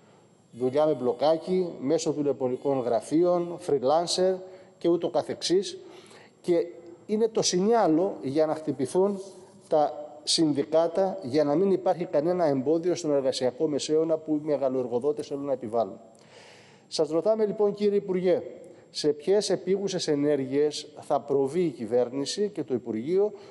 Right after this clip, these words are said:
ώστε να ανακληθεί αμέσως η παράνομη και εκδικητική απόλυση του συνδικαλιστή εργαζομένου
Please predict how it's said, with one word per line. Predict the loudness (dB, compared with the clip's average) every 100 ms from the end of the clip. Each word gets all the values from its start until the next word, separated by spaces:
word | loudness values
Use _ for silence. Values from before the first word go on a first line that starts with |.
| -20 -4
ώστε | -4 0 -4 -2
να | 0 2
ανακληθεί | 2 -2 -2 -8 -2 0
αμέσως | 2 2 0 -2 -10 -10
η | -6
παράνομη | 0 0 2 2 0 -4 -6
και | -2
εκδικητική | -2 -2 -8 -8 -14 -4 0
απόλυση | 0 0 -2 -2 -8
του | -10
συνδικαλιστή | -8 -6 -2 -2 -2 -2
εργαζομένου | 0 0 -2 -2 0 0 -4